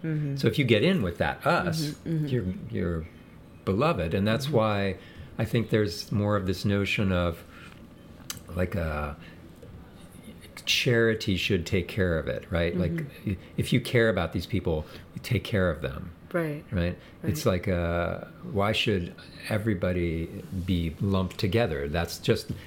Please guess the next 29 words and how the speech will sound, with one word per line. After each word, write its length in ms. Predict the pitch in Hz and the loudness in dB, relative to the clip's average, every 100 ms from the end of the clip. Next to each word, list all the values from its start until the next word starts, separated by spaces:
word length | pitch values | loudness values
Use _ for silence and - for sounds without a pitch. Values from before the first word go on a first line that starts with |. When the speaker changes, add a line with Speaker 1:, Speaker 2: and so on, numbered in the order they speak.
| - | 0
Speaker 2:
that 160 | 107 104 | 0 2
doesn't 220 | 98 101 | 2 2
make 160 | 92 | 0
sense 280 | - 139 - | 0 0 0
because 380 | - - 85 - - | -2 0 0 -2 -2
we 220 | 98 98 | 2 4
are 220 | 85 87 156 | 4 2 0
us 420 | 160 - - - - - | 0 -4 -8 -10 -16 -2
and 140 | - 90 | 0 2
they 160 | 87 | 2
are 100 | 90 | 2
them. 300 | 85 135 165 - - - | 2 0 0 -4 -8 0
Speaker 1:
And 160 | 175 | 2
we 100 | 165 | 2
take 220 | 151 170 | 0 -2
care 240 | - 175 156 | 0 0 0
of 80 | - | 0
us. 400 | 160 135 - 135 | -2 -2 -2 2
Speaker 2:
Yeah. 240 | 143 175 - - - | 4 2 -2 -8 0
Speaker 1:
But 120 | 175 | 2
there's 160 | 170 | 2
this 120 | 175 - | 2 0
fundamental 720 | 190 175 170 151 156 147 - - - - | 2 2 2 2 2 0 -2 -14 -8 0
lack 480 | 156 160 196 190 | 4 4 4 2
of 100 | 147 | -2
understanding 840 | 147 147 135 - 147 147 143 139 - - - | 0 0 -2 -2 -2 0 0 -2 -4 -10 -8
of 240 | - 147 147 | -4 -2 0
the 80 | 151 | 0
world, 500 | 143 143 147 196 | 0 0 0 -4